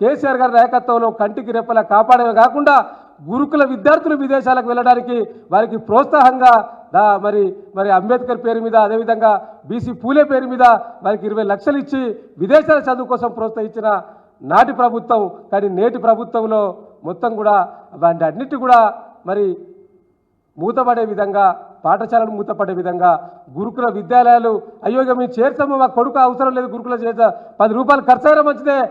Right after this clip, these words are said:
ప్రైవేట్ పాఠశాలనే, ప్రైవేట్ విద్యాలయాలనే ప-, చేపిస్తామనే విధంగా తల్లిదండ్రులు ఆలోచించే విధంగా మీ పరిపాలన ఉన్నది." కాబట్టి ఇకనైనా వాటి మీద దృష్టి పెట్టాలని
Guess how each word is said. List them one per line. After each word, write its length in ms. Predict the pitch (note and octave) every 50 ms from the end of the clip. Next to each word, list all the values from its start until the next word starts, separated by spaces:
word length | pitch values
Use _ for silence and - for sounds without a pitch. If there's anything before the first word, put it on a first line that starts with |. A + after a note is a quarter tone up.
| - - - _ _ _
ప్రైవేట్ 440 | F#3+ F#3 G3 G3+ C#4+ D4+ D4+ - -
పాఠశాలనే, 580 | D4 C4+ C4 B3+ B3+ C4 C4 B3 B3+ B3 B3 A#3+
ప్రైవేట్ 380 | A#3+ A3 G3 G3+ A#3+ C4 C4
విద్యాలయాలనే 520 | A#3+ A#3 G#3+ F3 A#3 A#3 A#3 A3+ A3 A3 A3
ప-, 280 | A3 - G#3+ F#3+ F3 - - - - _ _ _ G#3
చేపిస్తామనే 540 | G#3+ A#3+ C4+ C4 A#3 - B3 A#3 A3+ A3 A3
విధంగా 680 | F#3 F#3+ F3+ C4 D4 D#4 D4+ D4 C#4 B3+ - - - - - - _ _ _ _ _ -
తల్లిదండ్రులు 500 | D#3+ F#3+ A#3 A#3 B3+ B3 A3+ A3+ A3 A3
ఆలోచించే 480 | G3 F3+ G#3 B3+ B3+ A#3+ A3 - A#3
విధంగా 580 | A3 A3 G#3+ G#3+ G#3 G#3 G#3 G3+ G3 F3 - - - _ D#3
మీ 120 | E3+ F#3+
పరిపాలన 500 | F#3 - E3 E3+ G#3+ A3 A#3+ A#3 A3+ A3
ఉన్నది." 320 | G#3+ F#3+ G3 A#3 C4 C4+ A#3+
కాబట్టి 540 | B3 B3 A#3 A#3 - - A#3+ A#3 A3 F#3+ - - - _ _ -
ఇకనైనా 580 | F3 F#3 B3+ C4+ C4+ C4+ C4 C4 B3+ A#3+ G#3 - - - _ -
వాటి 200 | F3 G#3 G#3+ A3
మీద 120 | A3+ A3
దృష్టి 360 | A3 F3+ D#3 F#3+ A3 - E4
పెట్టాలని 600 | D4+ D4+ C#4+ C#4+ C4+ C4 C4 B3 B3 B3 A#3+ G#3